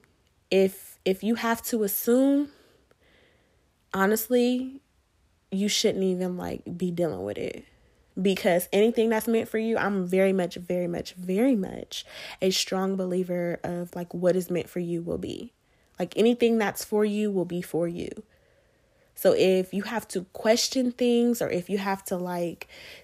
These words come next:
think twice about stuff, if you're uncertain,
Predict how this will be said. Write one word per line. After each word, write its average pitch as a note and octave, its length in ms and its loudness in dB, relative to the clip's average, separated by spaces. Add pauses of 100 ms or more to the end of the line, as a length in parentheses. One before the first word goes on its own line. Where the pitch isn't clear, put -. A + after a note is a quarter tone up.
(140)
think C4 260 6
twice A#3 340 4
about B3 300 2
stuff, A#3 380 4
if E3+ 120 -2
you're G3+ 200 0
uncertain, G#3+ 800 -2